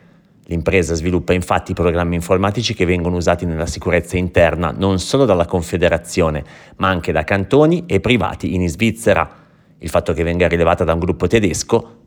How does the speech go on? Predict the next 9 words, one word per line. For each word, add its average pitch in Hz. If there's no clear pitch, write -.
pur 110
attraverso 82
un'entità 82
elvetica, 90
solleva 98
dubbi, 90
domande 92
e 90
perplessità, 95